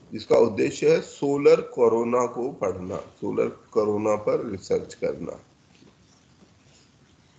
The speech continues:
और ये एक ऐसे orbit में जाएगा जो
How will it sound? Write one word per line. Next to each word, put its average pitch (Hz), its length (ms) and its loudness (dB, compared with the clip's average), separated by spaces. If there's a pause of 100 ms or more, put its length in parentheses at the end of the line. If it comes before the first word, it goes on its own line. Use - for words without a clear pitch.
(600)
और 107 180 4
ये 147 220 4
एक 151 200 0
ऐसे 160 340 6
orbit 139 400 4
में 147 200 0
जाएगा 110 380 2
जो 170 520 -2